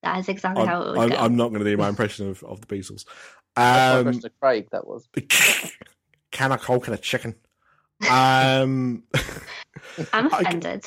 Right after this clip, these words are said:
Speaker 2: okay. Uh, that, that's fine. That, that's what I was aiming for. Um, okay, so, so interestingly, you didn't have, um, an issue with, with,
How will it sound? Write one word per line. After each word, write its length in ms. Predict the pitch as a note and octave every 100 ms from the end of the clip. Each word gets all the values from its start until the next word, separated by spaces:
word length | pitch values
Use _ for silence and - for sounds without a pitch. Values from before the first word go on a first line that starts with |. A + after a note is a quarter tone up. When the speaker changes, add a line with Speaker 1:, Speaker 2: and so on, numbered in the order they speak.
| - D#3+
Speaker 2:
okay. 520 | - A2 F2+ F#2+ - - -
Uh, 80 | F#3 F#3
that, 160 | D#3+ B2+
that's 200 | - -
fine. 260 | C#3+ A2
That, 200 | G#2 C#3+
that's 160 | B2 A#2
what 120 | B2
I 40 |
was 100 | G#2+
aiming 200 | A2+ G#2+
for. 200 | F2+ G2 - - _ _
Um, 300 | B2 B2+ B2+ -
okay, 240 | F#3+ D#3 C3
so, 280 | - D3 C#3+
so 220 | - C#3+
interestingly, 760 | F#3 F#3+ F#3+ D3+ - B2+ A2 G#2
you 320 | G#2+ A#2 C3
didn't 220 | C3+ C#3 C3+
have, 520 | B2+ A#2+ A2+ G#2+ - -
um, 500 | G#2+ G#2+ G#2 G#2 G2+ A2
an 100 | C3+
issue 360 | A#2+ - A#2
with, 300 | G#2+ G2 -
with, 480 | A2 G#2 F#2+ -